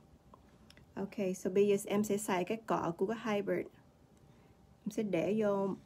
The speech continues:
màu. So I'm just gonna put the gel polish into the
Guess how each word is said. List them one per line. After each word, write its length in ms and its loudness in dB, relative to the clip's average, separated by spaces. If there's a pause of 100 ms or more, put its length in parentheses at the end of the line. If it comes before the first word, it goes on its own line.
(200)
màu. 480 -2 (800)
So 60 -2
I'm 60 0
just 200 0
gonna 180 4 (160)
put 100 2 (280)
the 80 2 (140)
gel 180 4 (140)
polish 300 0 (100)
into 640 0
the 320 4